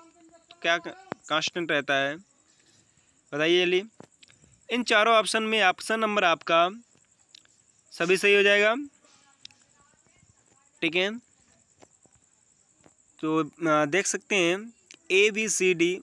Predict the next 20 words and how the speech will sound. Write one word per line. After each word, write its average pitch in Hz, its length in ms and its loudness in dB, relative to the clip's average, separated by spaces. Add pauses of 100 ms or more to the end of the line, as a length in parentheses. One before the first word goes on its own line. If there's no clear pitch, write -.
(1200)
कह 170 120 0
सकते 185 340 -4
हैं 180 200 0
कि, 190 280 -2
अ, 151 280 0
जो 156 220 -2
भी 196 120 -4
चीज़ें 180 300 -2
हैं 151 320 -4
आरएलसी 170 760 0 (1080)
सभी 214 260 -4
कांस्टेंट 180 680 -2
रहते 135 280 -2
हैं। 117 240 -6
ठीक 160 140 -4
है, 180 120 0
प्राइमरी। 127 600 -6 (2750)
The 180 220 2
line 202 480 2 (120)
constant 202 520 -2